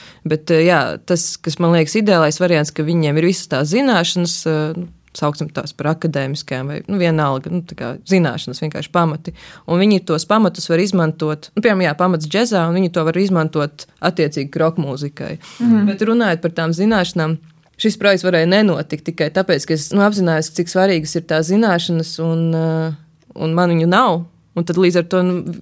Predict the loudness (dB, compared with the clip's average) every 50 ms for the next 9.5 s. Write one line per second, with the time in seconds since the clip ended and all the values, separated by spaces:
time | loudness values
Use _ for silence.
0 | -6 -4 -2 -2 -2 0 0 0 0 0 0 -2 -6 -8 -10 -4 0 0 2 2
1 | 2 2 2 2 2 4 4 4 4 4 4 4 2 2 2 0 0 0 0 2
2 | 2 4 2 2 2 0 -2 -2 -2 -2 -2 -4 -4 -2 0 2 2 4 4 4
3 | 4 2 2 0 -2 -2 -2 0 0 0 0 0 0 0 0 0 0 -2 -2 -2
4 | -2 -2 0 0 0 0 -2 0 0 0 0 0 -2 -4 -6 -6 -6 _ 0 2
5 | 4 4 4 2 2 2 2 2 2 2 0 0 0 0 0 0 -2 -4 -4 -4
6 | -4 -4 -4 -8 -6 -2 -2 -2 -2 -2 -4 -6 -4 -4 -2 -2 -2 -2 -2 -2
7 | 0 0 2 0 0 0 0 -2 -2 0 0 0 0 2 2 2 0 0 -2 -6
8 | -14 -20 -20 -20 -20 -20 _ -8 -6 -4 -2 -2 -2 -2 -4 -4 -2 -2 -2 -2
9 | -2 -2 -2 -2 -2 -2 -4 -4 -6